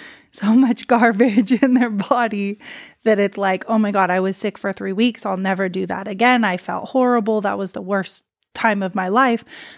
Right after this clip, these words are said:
But it's like, it's pushing all of that stuff out. And the Way one twenty-six is no different. It's just doing it on an energetic level. And depending on what you have going on personally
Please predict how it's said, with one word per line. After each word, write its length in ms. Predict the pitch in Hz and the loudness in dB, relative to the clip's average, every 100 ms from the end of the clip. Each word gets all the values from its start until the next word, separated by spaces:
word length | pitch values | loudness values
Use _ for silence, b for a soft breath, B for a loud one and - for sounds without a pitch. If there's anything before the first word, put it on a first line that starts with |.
| B | B
But 100 | 220 | 0
it's 220 | 202 202 | 0 0
like, 200 | 202 185 - | 0 0 -2
it's 180 | 214 | -6
pushing 640 | - - 262 - 220 202 190 | -6 0 0 2 -2 -2 -4
all 240 | 208 202 202 | 0 2 2
of 100 | 180 | -2
that 300 | 175 165 - | -4 -6 -6
stuff 340 | - 190 - | -2 -2 -2
out. 380 | 196 202 190 - - | 0 0 0 -6 -2
And 240 | 208 202 | 0 2
the 80 | 196 | 2
Way 160 | 208 202 | 2 2
one 180 | 208 | 0
twenty-six 460 | 196 208 190 240 - | -2 -2 -2 -2 -2
is 160 | 202 214 | -2 0
no 100 | 202 | 0
different. 500 | 208 208 - 220 - B B B | 0 -2 -2 -4 -6 B B B
It's 220 | 202 - | -4 -2
just 340 | - 220 208 - | -2 0 0 0
doing 240 | 214 202 | 2 2
it 120 | 196 | 2
on 140 | 190 196 | 0 -2
an 80 | 185 | -2
energetic 640 | 196 190 180 202 214 - | -2 -2 2 2 2 0
level. 400 | 180 175 190 190 - | -4 -2 -4 -4 -2
And 180 | 208 | -2
depending 540 | 196 - 247 233 220 202 | -2 -2 2 4 4 2
on 400 | 185 185 190 190 b b b b b b - | 0 -2 -2 -6 b b b b b b -12
what 480 | 202 185 214 - | -6 0 2 2
you 260 | 226 214 214 | 0 2 2
have 420 | - 208 185 180 | 0 2 2 0
going 420 | 190 202 196 190 | 2 2 2 2
on 360 | 190 180 180 185 - - - | 0 0 -2 -4 -8 -18 -4
personally 920 | 254 262 - 214 185 180 175 175 220 | 2 2 2 0 0 0 0 0 -2